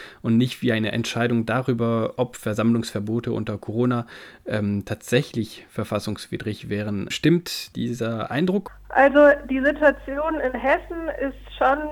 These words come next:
Speaker 2: in gewisser Weise vergleichbar mit der Situation, die wir auch in anderen Bundesländern haben. Und zwar gilt ja nach der Corona-Verordnung in Hessen eben die grundsätzliche Bestimmung, dass man eben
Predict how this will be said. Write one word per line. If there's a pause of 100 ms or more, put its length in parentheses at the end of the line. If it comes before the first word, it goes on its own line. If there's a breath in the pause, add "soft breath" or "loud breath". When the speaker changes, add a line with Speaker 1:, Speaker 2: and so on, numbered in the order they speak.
(120)
Speaker 2:
in
gewisser
Weise
vergleichbar
mit
der
Situation,
die
wir
auch
in
anderen
Bundesländern
haben.
Und (100)
zwar
gilt
ja
nach
der
Corona-Verordnung
in
Hessen
eben
die
grundsätzliche
Bestimmung,
dass
man
eben